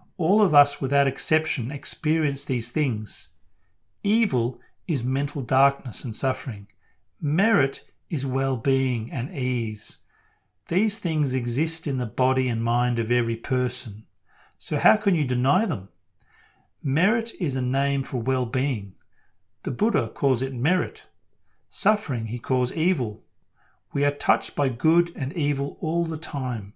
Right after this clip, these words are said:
Whether we live in this world or the next, we can't help but meet with good and evil. Hell or not hell,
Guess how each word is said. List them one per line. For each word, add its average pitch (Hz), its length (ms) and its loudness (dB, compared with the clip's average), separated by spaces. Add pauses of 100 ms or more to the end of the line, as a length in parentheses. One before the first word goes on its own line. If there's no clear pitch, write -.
(960)
Whether 170 200 2
we 160 140 2
live 175 260 2
in 160 140 2
this 139 240 -2
world 147 320 2
or 135 80 4
the 123 80 0
next, 151 480 -2 (380)
we 143 80 0
can't 175 420 0
help 151 520 -4 (180)
but 123 200 -8
meet 139 440 -4
with 120 180 -10
good 139 340 -2
and 120 120 -4
evil. 117 440 -6 (1800)
Hell 202 420 4
or 151 260 -2
not 151 340 2
hell, 110 400 -4